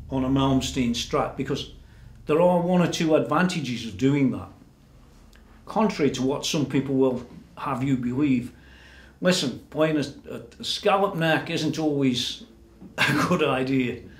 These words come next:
It isn't for me, at least, and I'm sure it isn't for, for lots and lots of guitarists. And it would stop them buying this guitar as it is hanging on the shelf, on the wall,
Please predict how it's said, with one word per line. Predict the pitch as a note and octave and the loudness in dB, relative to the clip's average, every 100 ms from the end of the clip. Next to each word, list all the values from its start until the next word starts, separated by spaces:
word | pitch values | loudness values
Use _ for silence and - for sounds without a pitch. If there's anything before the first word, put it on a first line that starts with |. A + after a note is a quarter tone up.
| - - - - | -20 -20 -20 -20
It | - - | -2 4
isn't | F#3 G#3 | 6 4
for | E3+ | 4
me, | E3+ D#3 | 6 6
at | C#3+ | 6
least, | C#3 C3 A#2+ | 4 4 2
and | C3 B2 | 0 0
I'm | |
sure | B2+ F#3 D#3 | 0 2 2
it | C#3 | 2
isn't | D3 D3 - | 0 -2 -2
for, | B2+ B2 | -4 -2
for | - C3+ | -4 -4
lots | - - - | 0 0 0
and | C3+ | 0
lots | C#3 C3 | 0 -2
of | C3+ | -4
guitarists. | A#2+ - C3 B2+ A#2+ - - - - - - - - - - - | -6 -2 0 0 -2 -4 -8 -8 -10 -10 -10 -12 -14 -16 -18 -6
And | C#3 C3+ | -2 0
it | C#3 | 0
would | C#3 A#2+ - - - - | 0 0 -6 -16 -20 -14
stop | - - - G#3 - | -6 -4 2 2 2
them | D#3 B2 | -2 0
buying | C3+ C3 C3 | 2 2 4
this | C3+ C3 | 2 0
guitar | C3+ A#2+ D3+ A#2 A#2 | -4 -4 -2 -2 -4
as | A#2+ | -6
it | C3 - - - - - - | -8 -12 -20 -20 -20 -20 -12
is | D#3+ C3+ | -8 -8
hanging | C3+ C3 C3+ B2+ | -6 -4 -2 -2
on | C3 B2 A#2 | -2 -2 -4
the | |
shelf, | - - A#2+ A2+ - A#2+ | -4 -4 -2 -4 -10 -10
on | A#2+ | -8
the | A#2 | -8
wall, | A#2 C3 B2 A2+ - | -2 0 0 -4 -8